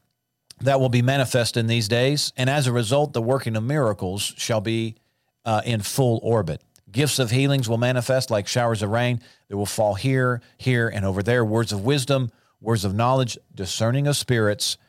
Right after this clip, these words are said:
You've seen a little, but in that hour you shall see more."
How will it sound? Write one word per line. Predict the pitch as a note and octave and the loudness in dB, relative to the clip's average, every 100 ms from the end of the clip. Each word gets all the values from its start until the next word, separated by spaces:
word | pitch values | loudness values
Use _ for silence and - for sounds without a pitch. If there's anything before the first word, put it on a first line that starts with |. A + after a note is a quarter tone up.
| _ _ - | _ _ -4
You've | C3+ D#3 | 0 2
seen | - F3 G3 | 0 0 2
a | D#3 | 2
little, | E3+ D#3 G2+ B2 - | 4 4 2 0 -6
but | - A2+ A#2 | -4 0 2
in | A2+ | 2
that | C3+ C#3 | 2 2
hour | A#2 A#2 A2+ | 2 2 0
you | A2 G2 A#2 A#2 | -2 -2 0 0
shall | A2 - A2+ G#2+ G#2+ G#2 | -2 0 0 2 2 0
see | - G#2+ G#2 G2+ G2 - _ _ _ _ | -2 0 0 0 -4 -8 _ _ _ _
more." | F2+ F#2 F#2 E2+ C2 | -10 -2 0 0 -2